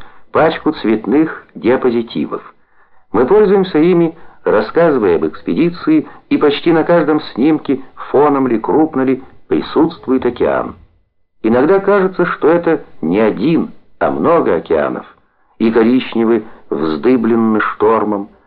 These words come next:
и пепельный в туманном мареве, и синий-синий, солнечный, и уныло-свинцовый.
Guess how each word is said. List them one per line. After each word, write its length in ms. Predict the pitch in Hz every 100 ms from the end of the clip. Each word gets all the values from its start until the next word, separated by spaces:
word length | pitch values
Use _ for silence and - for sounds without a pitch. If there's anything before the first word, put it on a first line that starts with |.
| _ -
и 120 | 107
пепельный 640 | 110 135 135 127 123 120 117 -
в 140 | -
туманном 520 | - 104 107 110 110
мареве, 520 | 98 101 104 98 95 95 - - _
и 120 | 131 127 -
синий-синий, 920 | - 170 156 151 - - 139 139 87 76 -
солнечный, 720 | 113 147 101 73 - - 71
и 60 | 87
уныло-свинцовый. 1300 | 107 143 151 143 - 107 101 - - 151 80 65